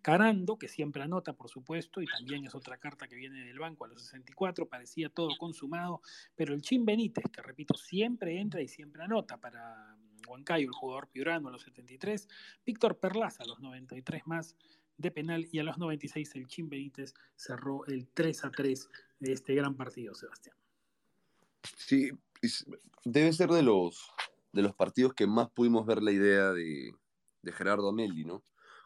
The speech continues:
Speaker 2: Con un, con un, un Ugarriza haciendo un poco más la labor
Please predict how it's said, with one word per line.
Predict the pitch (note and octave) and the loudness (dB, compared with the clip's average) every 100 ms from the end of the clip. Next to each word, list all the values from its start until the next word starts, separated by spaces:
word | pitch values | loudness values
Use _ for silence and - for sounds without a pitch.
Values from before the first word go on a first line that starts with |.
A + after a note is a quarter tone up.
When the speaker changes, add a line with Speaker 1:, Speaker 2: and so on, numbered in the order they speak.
| - | 0
Speaker 2:
Con | F#2 G2 | 2 6
un, | G2+ G2+ G2+ G2+ F#2 D#2+ D2 D#2 - _ _ _ | 6 4 2 0 0 -2 -8 -12 -20 _ _ _
con | - F#2 | 2 6
un, | A2 A2 G#2 - | 8 8 6 2
un | G#2 G#2+ | 2 4
Ugarriza | G#2+ F#2+ F2 G#2+ G2+ G#2 G2 F2 | 6 6 4 2 0 4 6 6
haciendo | - F#2 | 2 -2
un | F#2 | -2
poco | F#2 F#2 | 0 2
más | F#2+ F#2+ | 2 4
la | F#2 | 4
labor | E2+ F2 F2+ F2 E2+ | 4 4 2 0 -4